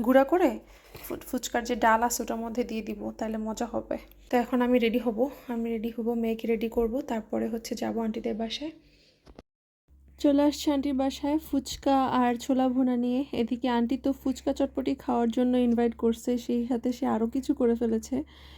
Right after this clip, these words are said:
এখানে তার মেয়েরা হচ্ছে, আহ, লোডেড ফ্রাইস করছে। লোডেড ফ্রাইসের জন্য এখানে দুই রকমের ফ্রাইস আছে, চিকেন আছে, বিভিন্ন রকমের ভেজিটেবল, cheese and spices।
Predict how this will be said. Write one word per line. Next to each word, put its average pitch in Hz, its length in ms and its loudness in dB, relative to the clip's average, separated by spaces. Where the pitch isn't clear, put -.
এখানে 233 480 4
তার 226 240 2
মেয়েরা 226 320 2
হচ্ছে, 226 640 0
আহ, 233 100 4
লোডেড 233 280 2
ফ্রাইস 240 320 0
করছে। 247 460 -4
লোডেড 240 280 4
ফ্রাইসের 247 500 0
জন্য 240 540 0
এখানে 233 420 2
দুই 233 120 4
রকমের 254 360 2
ফ্রাইস 254 380 -2
আছে, 247 440 -2
চিকেন 247 420 -2
আছে, 233 360 -2
বিভিন্ন 226 360 2
রকমের 233 280 2
ভেজিটেবল, 247 720 0
cheese 247 520 0
and 233 160 4
spices। 226 560 -2